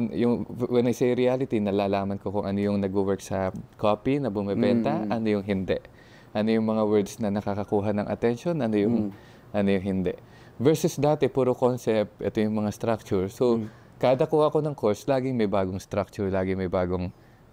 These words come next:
Speaker 1: concept.
Speaker 2: Mm.
Speaker 1: So, yun yung mga isa sa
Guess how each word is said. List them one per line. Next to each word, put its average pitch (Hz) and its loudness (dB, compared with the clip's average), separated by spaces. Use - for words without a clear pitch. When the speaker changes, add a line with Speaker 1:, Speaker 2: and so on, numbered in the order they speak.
Speaker 1:
concept. 87 -2
Speaker 2:
Mm. 110 0
Speaker 1:
So, 107 6
yun 135 2
yung 139 -2
mga 123 0
isa - -6
sa 117 -2